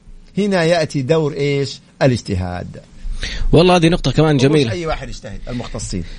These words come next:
Speaker 2: لماذا لا يكون هناك في جهة رسمية يتجه إليها اللي يبغى يزوجوا أبنائهم عشان يعرفوا خفايا موضوع ال-، العريس؟ لأنه ممكن الناس
Speaker 1: والجهة
Speaker 2: تتفاجئ.
Speaker 1: الرسمية إيش حيعرفها؟ يعني في الجهة اللي هي ال-، السوابق القضائية ممكن.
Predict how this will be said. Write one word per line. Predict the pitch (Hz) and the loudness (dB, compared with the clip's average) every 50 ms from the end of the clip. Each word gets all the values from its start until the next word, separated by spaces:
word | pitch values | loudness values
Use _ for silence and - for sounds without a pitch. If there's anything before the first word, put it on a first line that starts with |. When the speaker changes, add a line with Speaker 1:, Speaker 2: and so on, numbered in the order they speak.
| - - - - - - | -16 -18 -20 -8 0 4
Speaker 2:
لماذا | 170 165 185 226 247 233 226 | 6 6 6 6 6 6 4
لا | 214 | 4
يكون | 190 190 170 - 202 208 196 | 4 4 2 2 2 2 2
هناك | 190 190 180 180 185 190 - | 2 2 2 2 0 -2 -2
في | - - 175 165 | -2 0 0 2
جهة | 139 170 175 170 | 4 4 4 4
رسمية | 160 156 135 - - 156 165 165 160 160 160 165 | 4 2 2 2 2 2 4 4 4 4 4 4
يتجه | 160 151 139 - 160 135 143 131 | 2 2 2 0 2 2 2 2
إليها | 131 117 139 147 156 156 139 143 147 147 147 147 | 4 2 2 2 2 2 4 4 4 4 2 2
اللي | 143 131 120 120 | 2 4 4 2
يبغى | 110 104 117 120 113 113 - | 4 4 4 4 4 4 4
يزوجوا | 120 120 113 113 147 156 147 131 113 123 110 | 2 4 4 4 4 4 4 4 4 2 2
أبنائهم | 117 113 127 156 156 156 147 160 160 151 | 0 2 2 2 4 4 4 4 4 2
عشان | 110 110 - 135 123 123 | 0 0 2 2 2 4
يعرفوا | 135 127 131 131 120 135 139 135 143 139 | 4 4 2 2 2 4 4 4 4 4
خفايا | - - 117 - - 131 131 127 123 120 113 110 | 2 -2 -2 0 2 2 4 4 4 4 4 4
موضوع | 107 104 104 110 135 131 104 113 | 4 4 4 4 4 4 4 4
ال-، | 107 101 95 - | 2 2 0 0
العريس؟ | 98 95 87 101 117 131 147 147 143 - - - | -2 0 0 2 2 2 2 2 2 0 -2 -2
لأنه | 110 92 107 117 117 117 | -2 0 0 2 2 2
ممكن | 117 120 123 117 - 127 117 113 | 2 2 0 0 2 2 2 4
الناس | 110 147 156 | 4 4 4
Speaker 1:
والجهة | 151 135 196 214 | 4 4 4 4
Speaker 2:
تتفاجئ. | 214 208 202 | 4 4 2
Speaker 1:
الرسمية | 196 185 - 208 226 233 233 226 | 2 0 0 0 2 2 4 4
إيش | 226 220 - - | 2 2 0 0
حيعرفها؟ | 190 185 185 180 165 180 175 139 - 151 135 131 | 0 0 2 2 2 2 0 0 -2 -2 -2 0
يعني | 135 139 147 151 156 143 | 0 0 2 2 2 2
في | - 214 226 220 | 2 2 4 4
الجهة | 208 185 160 196 220 220 | 4 4 4 4 4 4
اللي | 214 202 202 | 4 4 4
هي | 196 214 214 208 208 | 4 4 4 4 4
ال-، | 202 196 190 196 | 4 2 4 2
السوابق | 185 180 156 175 190 180 160 - 208 214 240 240 233 180 165 - | 2 0 0 -2 -2 -2 0 2 2 4 4 4 2 2 -2 -2
القضائية | 165 156 - 160 147 151 151 151 151 143 143 143 | -4 -4 -4 -2 0 2 2 2 2 2 2 4
ممكن. | 139 147 143 123 - 143 139 135 | 2 2 0 0 -2 -4 -4 -2